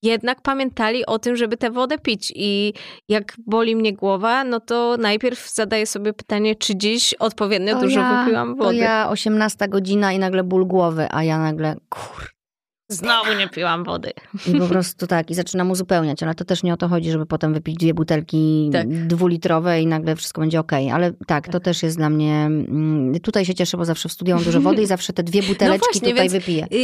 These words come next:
Speaker 1: ja mam taki
Speaker 2: Tak sobie
Speaker 1: zwyczaj, że jak ktoś
Speaker 2: porozstawiać,
Speaker 1: mi
Speaker 2: nie?
Speaker 1: proponuje coś do picia, to ja zawsze,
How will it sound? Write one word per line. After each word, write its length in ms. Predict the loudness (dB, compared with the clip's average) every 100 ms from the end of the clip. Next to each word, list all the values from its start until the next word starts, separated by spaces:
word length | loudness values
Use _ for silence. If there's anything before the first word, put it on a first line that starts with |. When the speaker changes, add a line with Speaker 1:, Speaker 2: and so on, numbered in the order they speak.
| 0
Speaker 1:
ja 200 | 2 2
mam 220 | 2 0 0
taki 140 | -2 -2
Speaker 2:
Tak 40 | 2
sobie 140 | 2
Speaker 1:
zwyczaj, 260 | 4 4 4
że 100 | 2
jak 80 |
ktoś 100 | 2
Speaker 2:
porozstawiać, 280 | 0 0 0
Speaker 1:
mi 80 | 0
Speaker 2:
nie? 80 | 0
Speaker 1:
proponuje 760 | 0 0 0 2 2 2 0 -2
coś 200 | -4 -4
do 100 | -4
picia, 280 | -2 -2
to 100 | 0
ja 60 | -2
zawsze, 600 | 0 -2 0 0 0 -2